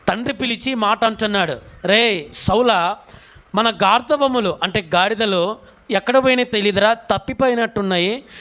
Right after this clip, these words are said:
నీవు మన దాంట్లో ఒక పనివాణిని తీసుకెళ్ళి ఎతకరాపో,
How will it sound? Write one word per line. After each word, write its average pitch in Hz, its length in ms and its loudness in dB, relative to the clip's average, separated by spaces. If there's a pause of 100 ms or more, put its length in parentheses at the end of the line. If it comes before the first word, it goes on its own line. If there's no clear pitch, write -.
నీవు 214 240 2
మన 202 240 0
దాంట్లో 226 380 2
ఒక 240 180 4
పనివాణిని 262 600 0
తీసుకెళ్ళి 196 760 -4 (280)
ఎతకరాపో, 240 760 2